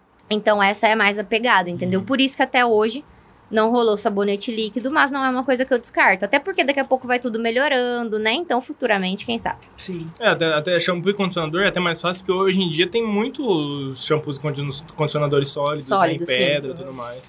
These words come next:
Speaker 1: Inclusive, tem que tomar cuidado com isso, porque tem muita empresa se aproveitando, porque hoje o shampoo e o condicionador sólido tá, ó, lá em cima.
Speaker 2: Uhum.
Speaker 1: E aí tem empresa que usa compostos não naturais, compostos sintéticos, compostos agressivos, mas tá fazendo um shampoo sólido.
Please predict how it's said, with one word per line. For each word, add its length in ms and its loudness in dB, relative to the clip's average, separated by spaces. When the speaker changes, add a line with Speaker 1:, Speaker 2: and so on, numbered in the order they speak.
Speaker 1:
Inclusive, 600 2
tem 140 4
que 60 -4
tomar 180 2
cuidado 380 2
com 120 -6
isso, 320 -12
porque 200 0
tem 140 0
muita 260 0
empresa 380 2
se 100 -2
aproveitando, 640 2
porque 300 -2
hoje 220 2
o 20 -4
shampoo 300 0
e 40 2
o 40 -10
condicionador 560 2
sólido 400 2
tá, 240 4
ó, 160 2
lá 120 2
em 80 -2
cima. 340 -6
Speaker 2:
Uhum. 300 -12
Speaker 1:
E 60 2
aí 120 4
tem 200 -4
empresa 580 0
que 200 -4
usa 400 2
compostos 880 2
não 220 2
naturais, 500 2
compostos 440 -2
sintéticos, 520 0
compostos 520 0
agressivos, 560 0
mas 120 2
tá 140 2
fazendo 340 -2
um 40 -2
shampoo 280 0
sólido. 520 2